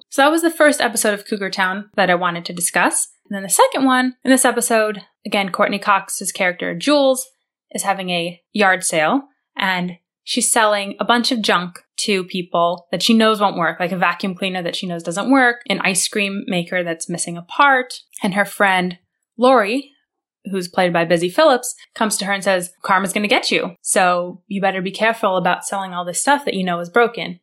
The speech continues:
And then over the next few hours, Karma does get Jules. A couple of birds poop on her, a few other negative things. So she realizes that she better start doing some good so as to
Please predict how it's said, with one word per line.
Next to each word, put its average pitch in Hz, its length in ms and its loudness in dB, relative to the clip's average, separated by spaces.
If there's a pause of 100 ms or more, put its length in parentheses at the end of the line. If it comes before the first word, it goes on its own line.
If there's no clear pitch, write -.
And 240 120 4
then 202 320 0 (100)
over 202 160 2
the 190 80 -4
next 175 300 -2
few 208 140 -6
hours, 220 380 2
Karma 165 520 -6 (300)
does 247 500 0 (180)
get 247 220 2
Jules. 262 560 -4 (100)
A - 20 -20
couple 196 220 -2
of 175 160 -10
birds 196 320 -2
poop 214 240 -4
on 190 160 -2
her, 185 420 -2 (120)
a - 80 -8
few 196 180 -4
other 175 420 0
negative 180 380 -2
things. 175 420 -4
So 180 280 -2
she 185 180 -6
realizes 190 720 0 (400)
that 170 300 2 (180)
she - 160 2
better 208 220 2
start 196 200 -2
doing 185 200 -6
some 180 200 -6
good 285 360 4 (180)
so 208 160 -2
as 185 280 0 (100)
to 185 380 -6